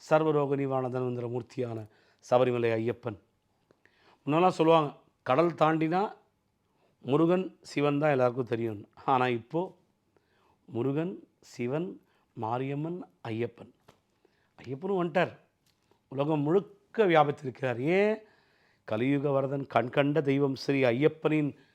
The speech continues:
மகிமை அனைவர் வாழ்விலும் தெள்ளத் தெளிவாக உள்ளங்கை நெல்லிக்க-, நெல்லிக்கனி போல நமக்கு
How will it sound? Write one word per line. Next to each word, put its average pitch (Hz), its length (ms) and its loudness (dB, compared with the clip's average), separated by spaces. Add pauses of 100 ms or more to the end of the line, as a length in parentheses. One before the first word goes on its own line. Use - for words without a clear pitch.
(220)
மகிமை 156 500 2 (920)
அனைவர் 180 560 6
வாழ்விலும் 180 800 4 (760)
தெள்ளத் 185 420 2
தெளிவாக 170 440 6
உள்ளங்கை 175 460 0
நெல்லிக்க-, 151 460 -4
நெல்லிக்கனி 147 500 -2
போல 165 360 2 (280)
நமக்கு 131 560 0